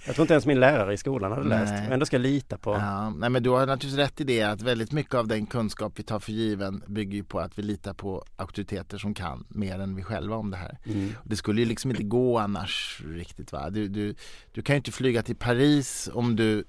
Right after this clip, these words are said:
Speaker 2: själv måste kolla att Paris verkligen ligger i Frankrike, utan du får lita på att Paris ligger där.
Speaker 1: <laughs> Ja.
Speaker 2: Så det är, det är riktigt. Och där finns det ju en p-, möjlig
Speaker 1: Men nå-, men
Speaker 2: felkälla.
Speaker 1: någonstans går ju en gräns när man, man kan inte lita på auktoriteter alltid, liksom.
Speaker 2: Nej, helt sant, helt sant.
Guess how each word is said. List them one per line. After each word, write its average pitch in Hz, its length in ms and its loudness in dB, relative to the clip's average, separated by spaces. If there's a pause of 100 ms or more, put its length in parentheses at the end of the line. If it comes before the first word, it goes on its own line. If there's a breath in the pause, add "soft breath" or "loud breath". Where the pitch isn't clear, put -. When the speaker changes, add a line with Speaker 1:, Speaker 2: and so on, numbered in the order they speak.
(120)
Speaker 2:
själv 110 580 0
måste - 240 -4
kolla 123 380 4
att - 120 -4
Paris 104 320 0
verkligen 104 240 -2
ligger 117 240 -2
i 104 60 -4
Frankrike, 113 480 -6
utan 110 280 -4
du 110 60 0
får 117 140 -4
lita 117 360 0
på - 160 -10
att 127 140 -6
Paris - 260 -4
ligger - 280 -8
där. - 160 -6
Speaker 1:
<laughs> - 40 -16 (500 loud breath)
Ja. 107 460 -2
Speaker 2:
Så 135 120 -4
det 165 100 6
är, 214 120 10
det 190 100 6
är 196 100 10
riktigt. 147 420 2
Och 143 180 0
där 139 160 8
finns 233 260 2
det 190 80 4
ju 180 40 6
en 156 80 2
p-, 143 80 -6
möjlig 156 500 4
Speaker 1:
Men 151 140 8
nå-, 160 80 10
men 160 40 2
Speaker 2:
felkälla. 151 240 8
Speaker 1:
någonstans 165 360 6 (160)
går 139 180 4
ju 135 40 8
en 131 60 6
gräns 127 240 4
när 123 60 0
man, 123 120 0
man 123 100 0
kan 127 80 -2
inte 123 100 -2
lita 123 120 -2
på 107 60 2
auktoriteter 107 680 -2 (120)
alltid, 101 400 0
liksom. - 300 -8
Speaker 2:
Nej, 82 180 -8
helt 98 240 -6
sant, 92 240 -4
helt 95 160 -8
sant. - 180 -10